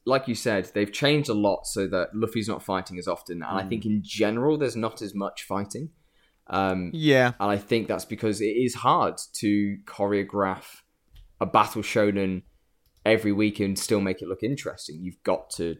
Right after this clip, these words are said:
Speaker 2: Yeah.
Speaker 1: mix it up. And, like, other fights, if we think about Captain Kuro, uh, when they're fighting him, he's using some sort of weird teleporting power to zip around the room.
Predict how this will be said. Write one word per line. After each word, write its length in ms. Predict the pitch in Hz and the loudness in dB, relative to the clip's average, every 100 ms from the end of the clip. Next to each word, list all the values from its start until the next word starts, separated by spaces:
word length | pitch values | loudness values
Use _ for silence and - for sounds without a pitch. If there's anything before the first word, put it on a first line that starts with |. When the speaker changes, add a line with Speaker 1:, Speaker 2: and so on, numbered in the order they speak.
| _ _ _ _ _ _ | _ _ _ _ _ _
Speaker 2:
Yeah. 400 | 131 131 131 120 117 | -10 -4 -2 -2 -2
Speaker 1:
mix 340 | 101 98 - | -4 -4 -4
it 100 | 98 | -2
up. 240 | 123 - | -2 -2
And, 300 | 95 92 92 - | -6 -8 -10 -6
like, 200 | 92 90 - | -6 0 2
other 180 | 135 | 2
fights, 380 | 123 110 92 - | 2 2 2 -2
if 60 | 98 | -6
we 80 | 110 | -4
think 200 | 120 107 | -2 -2
about 300 | 101 95 - | 0 0 -2
Captain 380 | - - 92 92 | -4 -4 -8 -4
Kuro, 480 | 135 117 90 58 - _ - - - - | 0 2 0 -2 -10 _ -20 -16 -12 -2
uh, 160 | 85 | 0
when 160 | 87 90 | 2 0
they're 100 | 90 | -2
fighting 400 | 98 87 - 90 | -2 -4 -4 -2
him, 320 | 117 104 82 | 0 0 -2
he's 580 | 101 113 107 95 - - _ _ | -2 0 0 -2 -6 -12 _ _
using 280 | 98 101 98 | -2 0 0
some 160 | 95 101 | -4 -4
sort 200 | 98 92 | -2 -4
of 140 | 87 | -6
weird 380 | 90 104 98 92 | -4 2 2 2
teleporting 600 | 117 135 151 104 - 90 | 2 2 2 0 -2 -8
power 280 | - 82 80 - | -10 -10 -8 -8
to 100 | 101 | -2
zip 220 | 110 98 | -2 0
around 320 | 92 90 90 | 0 0 -2
the 80 | 87 | -2
room. 380 | 101 104 67 | 0 0 -2